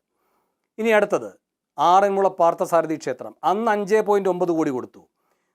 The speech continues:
ഗുരുവായൂർ ഈ പറയുന്ന പ്രസാദ് സ്കീമിലാണ് നാൽപത്തിയാറ് കോടിയാണ് കൊടുക്കുന്നത്. എന്തിനൊക്കെ? ഇരുപത്തിമൂന്ന് കോടി മൾട്ടി ലെവൽ പാർക്കിംഗ് ഫെസിലിറ്റി,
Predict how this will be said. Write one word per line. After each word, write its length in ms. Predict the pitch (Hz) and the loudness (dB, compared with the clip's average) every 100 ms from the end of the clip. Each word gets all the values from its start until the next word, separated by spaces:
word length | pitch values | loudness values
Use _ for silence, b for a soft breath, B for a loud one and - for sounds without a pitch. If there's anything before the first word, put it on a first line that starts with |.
| _ - | _ -6
ഗുരുവായൂർ 520 | 190 233 247 226 226 | -2 4 6 6 2
ഈ 60 | 226 | 0
പറയുന്ന 300 | 220 208 196 | 0 0 0
പ്രസാദ് 600 | 196 - - 214 220 196 | 0 -2 4 4 4 0
സ്കീമിലാണ് 600 | - 190 175 139 110 101 _ | -6 -2 0 0 -2 -8 _
നാൽപത്തിയാറ് 760 | 156 202 - - 233 233 214 202 | -2 -2 -2 -4 -2 4 6 6
കോടിയാണ് 440 | 165 175 170 156 | 4 2 2 2
കൊടുക്കുന്നത്. 560 | 139 139 127 117 98 - 160 | 0 -4 -6 -10 -12 -12 -8
എന്തിനൊക്കെ? 500 | 175 185 165 151 131 b b b | -4 -4 -4 -6 -8 b b b
ഇരുപത്തിമൂന്ന് 600 | 190 220 240 233 214 202 | 2 2 2 -2 0 0
കോടി 360 | 175 170 170 - | 0 0 0 0
മൾട്ടി 340 | 156 185 202 214 | 0 0 -2 -2
ലെവൽ 220 | 208 190 | 0 -2
പാർക്കിംഗ് 520 | 185 175 180 190 185 | 0 2 2 0 -6
ഫെസിലിറ്റി, 520 | 170 143 143 120 101 | -6 -6 -8 -12 -20